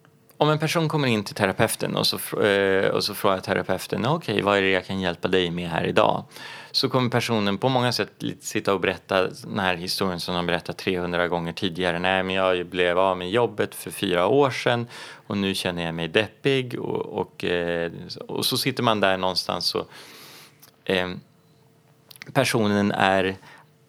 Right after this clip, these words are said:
är mer medveten, men den har kanske inte tillgång till alla sina resurser. Och det jag tycker om med just hypnosterapi och så vidare, eh, är att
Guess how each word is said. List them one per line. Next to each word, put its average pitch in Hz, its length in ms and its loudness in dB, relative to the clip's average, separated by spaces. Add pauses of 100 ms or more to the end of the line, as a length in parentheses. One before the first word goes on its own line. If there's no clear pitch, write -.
(380)
är 110 200 4
mer 110 720 2
medveten, 107 1160 0
men 104 340 0
den 104 120 -2
har 101 120 -4
kanske - 240 -8
inte 98 200 -14
tillgång 95 500 -4
till 95 180 -4
alla 92 320 2
sina 92 300 -4
resurser. 123 640 0 (680)
Och 110 100 -2
det 123 60 2
jag 120 160 2
tycker 131 240 0
om 143 240 2
med 113 140 4
just - 300 -2
hypnosterapi 110 1000 0
och 104 60 2
så - 120 -4
vidare, 92 380 0 (680)
eh, - 500 -2 (160)
är 92 560 2 (120)
att - 500 -2